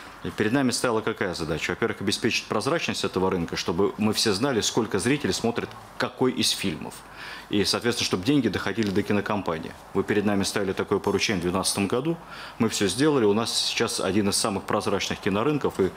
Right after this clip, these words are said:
любой гражданин может прямо на экране своём телефона в режиме онлайн посмотреть,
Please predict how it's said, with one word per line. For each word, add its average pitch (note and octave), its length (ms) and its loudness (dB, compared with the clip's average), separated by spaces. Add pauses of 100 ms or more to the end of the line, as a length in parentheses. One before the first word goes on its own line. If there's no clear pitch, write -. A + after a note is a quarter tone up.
(340)
любой B2+ 300 6
гражданин B2 420 4
может G2 220 2
прямо G#2 220 2
на G#2 160 6
экране B2 340 0
своём F2 500 0
телефона A2 520 2
в E2+ 80 0
режиме G2 340 4
онлайн A#2+ 400 2
посмотреть, G#2+ 560 0